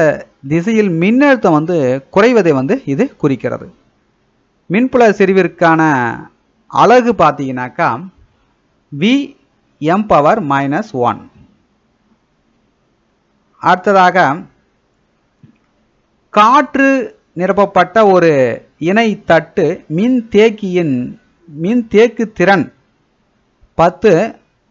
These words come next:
மைக்ரோஃபாரட், சாரி, மியூ ஃபாரட் தட்டுகளுக்கு இடையே உள்ள தொலைவு பாதியாக குறைக்கப்பட்டு, அதன் இடைவெளி மின்காப்பு மாறிலி பத்து கொண்ட மின்காப்பு பொருளால் நிரப்பப்படும் பொழுது மின் தேக்கு திறன் எவ்வளவு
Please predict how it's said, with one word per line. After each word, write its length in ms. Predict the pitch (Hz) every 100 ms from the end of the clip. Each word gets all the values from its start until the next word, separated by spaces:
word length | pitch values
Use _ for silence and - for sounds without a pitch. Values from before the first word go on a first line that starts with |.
| _ _ _ -
மைக்ரோஃபாரட், 800 | 151 185 214 202 160 143 135 - _ _ -
சாரி, 260 | 147 127 123
மியூ 160 | 156 226 269
ஃபாரட் 360 | - 160 143 - _ _ _ 156
தட்டுகளுக்கு 640 | 160 190 175 170 165 180 175 - _ _ _
இடையே 300 | 175 220 247 226
உள்ள 140 | 190 - -
தொலைவு 300 | 202 233 233 - 180
பாதியாக 720 | 196 254 262 254 214 202 196 156 156
குறைக்கப்பட்டு, 640 | 160 156 151 151 139 202 180
அதன் 240 | 160 143 139
இடைவெளி 420 | 160 208 196 180 156 143
மின்காப்பு 580 | 185 208 226 220 220 202 160
மாறிலி 360 | 156 151 151 131 165 - - 156
பத்து 280 | 156 - 208 170
கொண்ட 260 | 170 175 160
மின்காப்பு 460 | 180 202 220 202 170 -
பொருளால் 400 | 160 160 165 - - _ _ _ _
நிரப்பப்படும் 640 | 147 190 202 214 175 156 143
பொழுது 220 | 131 135 220 - 147
மின் 200 | 202 214 -
தேக்கு 320 | 190 214 214 214
திறன் 240 | 151 156 170 135
எவ்வளவு 400 | 139 147 127